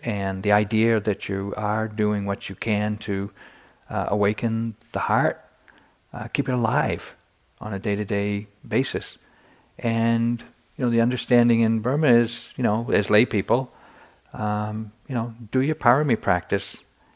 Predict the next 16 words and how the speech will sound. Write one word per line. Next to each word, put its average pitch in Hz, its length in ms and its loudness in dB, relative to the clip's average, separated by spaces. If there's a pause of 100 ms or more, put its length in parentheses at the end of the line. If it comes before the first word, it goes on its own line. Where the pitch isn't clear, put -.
(240)
uh, - 20 -6
at 107 300 2
home 104 320 -2
for 107 400 0 (360)
ten 117 220 -2
months 123 220 -4
a 135 60 -2
year 139 280 -4 (520)
and 107 260 -4
go 107 120 -2
to 110 60 -4
retreat 110 360 -6 (220)
two 123 80 -10
months 113 220 -8
a 120 60 -6
year. 117 180 -6